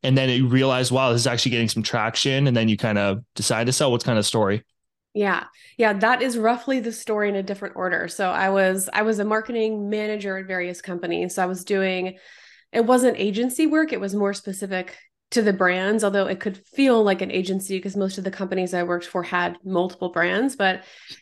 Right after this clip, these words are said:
Speaker 2: I was doing marketing managing for them. And that was always a mix of, like, local marketing and then primarily online marketing, S E O,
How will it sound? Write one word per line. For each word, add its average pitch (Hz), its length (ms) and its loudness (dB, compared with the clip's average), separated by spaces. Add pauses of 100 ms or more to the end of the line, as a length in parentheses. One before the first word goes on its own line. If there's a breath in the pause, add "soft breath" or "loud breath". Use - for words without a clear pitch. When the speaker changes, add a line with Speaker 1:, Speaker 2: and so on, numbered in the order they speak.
(300 loud breath)
Speaker 2:
I - 80 2
was 220 120 2
doing 262 200 4
marketing 277 300 4
managing 233 340 0
for 214 120 -8
them. 190 500 -4
And 208 160 0
that 202 100 2
was 208 140 -4
always 214 260 0
a 208 60 -2
mix 202 300 -6
of, 202 80 -8
like, 190 160 -6
local 202 320 -2
marketing 196 560 -2
and 190 120 -4
then 185 220 -4
primarily 196 640 2
online 185 380 -6
marketing, 175 560 -2
S 185 240 -6
E 190 160 -2
O, 175 420 -2